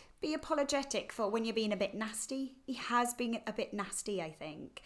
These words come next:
Like, little comments like, "If we're hot or not, I'm hot, he's not." Like, he was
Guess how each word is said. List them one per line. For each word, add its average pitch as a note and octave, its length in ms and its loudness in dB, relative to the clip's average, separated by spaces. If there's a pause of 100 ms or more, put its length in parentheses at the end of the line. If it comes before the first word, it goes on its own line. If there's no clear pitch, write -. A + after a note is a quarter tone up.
(280)
Like, G#3+ 160 8
little - 220 6
comments G#3+ 500 2
like, G3 320 4
"If G#3 160 -2
we're G3+ 240 4
hot G3+ 260 4
or - 40 0
not, F#3+ 320 4
I'm F#3 180 0
hot, F3+ 280 -2
he's F#3 260 -4
not." F3 420 0 (100)
Like, D3 220 -2
he - 160 -10
was G3 240 -4